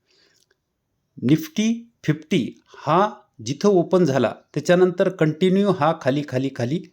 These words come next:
येत गेलेला आपण पाहू शकतो. त्याच्यानंतर निफ्टी स्मॉल कॅप जर पाहिलं आणि मिड कॅपही तसाच होता, जिथं ओपन झाला तिथून तो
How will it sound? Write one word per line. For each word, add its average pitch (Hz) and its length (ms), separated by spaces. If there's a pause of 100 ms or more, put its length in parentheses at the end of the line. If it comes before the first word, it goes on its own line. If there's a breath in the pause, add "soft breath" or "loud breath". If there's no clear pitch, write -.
(340)
येत 120 200
गेलेला 117 400
आपण 113 220 (460)
पाहू 120 140
शकतो. 143 460 (600 soft breath)
त्याच्यानंतर 131 560 (280)
निफ्टी 160 420
स्मॉल 185 380
कॅप 143 120
जर 117 160
पाहिलं 117 360
आणि 131 140
मिड 151 240
कॅपही 202 320
तसाच 180 260
होता, 120 220 (180)
जिथं 151 220
ओपन 175 340
झाला 110 260 (180)
तिथून 160 320
तो 160 380